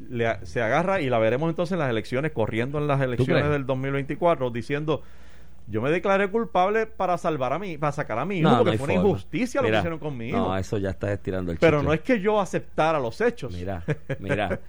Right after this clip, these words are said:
Speaker 1: <laughs>
Speaker 2: es que tienes que aceptarlos en,
Speaker 1: Pues
Speaker 2: para,
Speaker 1: claro,
Speaker 2: para,
Speaker 1: pero te estoy
Speaker 2: para
Speaker 1: diciendo el
Speaker 2: declararte culpable.
Speaker 1: discurso
Speaker 2: Po-, político.
Speaker 1: político bobo este que, que,
Speaker 2: Estás
Speaker 1: con el que tratan
Speaker 2: estiran-,
Speaker 1: de confundir
Speaker 2: mira,
Speaker 1: la gente.
Speaker 2: estás estirando el chicle a un
Speaker 1: Pues
Speaker 2: punto.
Speaker 1: claro.
Speaker 2: Eso no va a pasar, ella no va,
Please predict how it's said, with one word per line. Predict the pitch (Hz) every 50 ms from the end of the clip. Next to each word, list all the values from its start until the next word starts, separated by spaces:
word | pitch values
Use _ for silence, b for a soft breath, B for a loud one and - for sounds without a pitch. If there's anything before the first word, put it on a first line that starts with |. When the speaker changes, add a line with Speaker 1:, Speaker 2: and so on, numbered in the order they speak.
| - 262 262
Speaker 1:
<laughs> | - - - 330
Speaker 2:
es | - 107 123 -
que | - 110
tienes | 98 101 101
que | -
aceptarlos | 117 - - 117 - 110 120 117 127 107 92 90
en, | 90 87 82 80 80 57
Speaker 1:
Pues | - - - - - 98
Speaker 2:
para, | 101 95 165 87
Speaker 1:
claro, | - 135 123 107 110 131 160 214 226 208 -
Speaker 2:
para, |
Speaker 1:
pero | - 147 139 120
te | 131
estoy | - - 127
Speaker 2:
para | 139
Speaker 1:
diciendo | - - - 98
el | 98 101
Speaker 2:
declararte | 95 -
culpable. | 101 95 92 101 107 104
Speaker 1:
discurso | 98 104 104 98 B B B B B -
Speaker 2:
Po-, | 123 123 123 -
político. | 117 120 - 151 147 151 160 -
Speaker 1:
político | 202 196 - - 180 175 175 170 160 156
bobo | 143 147 156 165 170 165 156
este | 170 165 - 185
que, | -
que, | 117
Speaker 2:
Estás | 147 - - 117 117 120 -
Speaker 1:
con | 147 139
el | 135
que | 131 135
tratan | 131 127 123 123
Speaker 2:
estiran-, | -
Speaker 1:
de | 151 151
confundir | 156 151 135 101 104
Speaker 2:
mira, | 107 95 139
Speaker 1:
la | 135 123
gente. | 131 - - - 98
Speaker 2:
estás | 95 - - - 104 107 -
estirando | 127 123 - - 127 113 113 113 117 117
el | 113 110
chicle | - - 113 107 - 110
a | 104
un | 104
Speaker 1:
Pues | 101
Speaker 2:
punto. | 101 104 110 107
Speaker 1:
claro. | 76 - 110
Speaker 2:
Eso | 110 117
no | 113 113 113
va | 113
a | 110
pasar, | - 110 101 - 92 90 90
ella | 90 90 92 92
no | 92 92 90 87
va, | 87 87 85 85 80 67 -